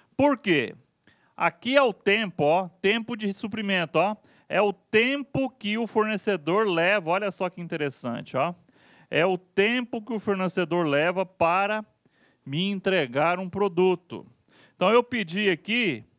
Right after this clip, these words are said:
o que que vai acontecer, ó? Passou-se os dias e o fornecedor me entregou.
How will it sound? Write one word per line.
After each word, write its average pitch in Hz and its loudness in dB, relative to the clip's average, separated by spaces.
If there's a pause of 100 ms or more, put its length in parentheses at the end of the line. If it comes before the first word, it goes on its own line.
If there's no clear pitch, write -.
o - -20
que 202 -2
que 202 -10
vai 202 2
acontecer, 180 -4
ó? 190 2 (580)
Passou-se 220 0
os 233 -6
dias 185 -2 (160)
e 175 -4
o 220 0
fornecedor 214 0
me 233 -6
entregou. 233 2